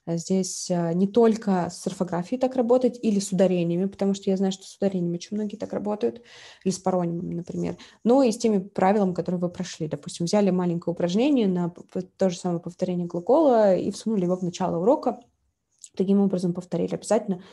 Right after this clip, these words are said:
с-, работайте с повторениями не только предыдущих уроков, но и тех, которые были, допустим, пять занятий назад или десять занятий назад.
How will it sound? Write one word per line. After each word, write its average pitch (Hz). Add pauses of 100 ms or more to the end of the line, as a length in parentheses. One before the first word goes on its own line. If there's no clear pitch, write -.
(180)
с-, -
работайте 190
с -
повторениями 208
не 190
только 254
предыдущих 226
уроков, 202
но 208
и 180
тех, 220
которые 190
были, 170
допустим, 165
пять 208
занятий 180
назад 170
или 170
десять 190
занятий 160
назад. 165